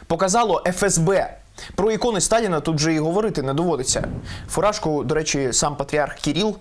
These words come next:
називав реліквією. Дуже православно, так би мовити.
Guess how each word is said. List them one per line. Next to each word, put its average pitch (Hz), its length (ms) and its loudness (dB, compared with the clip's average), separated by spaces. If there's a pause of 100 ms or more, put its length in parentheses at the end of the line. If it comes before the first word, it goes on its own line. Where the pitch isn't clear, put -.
(120)
називав 151 460 0 (140)
реліквією. 147 720 -2 (840)
Дуже 196 420 4 (280)
православно, 151 640 0
так 131 180 -2
би 131 80 -2
мовити. - 360 -4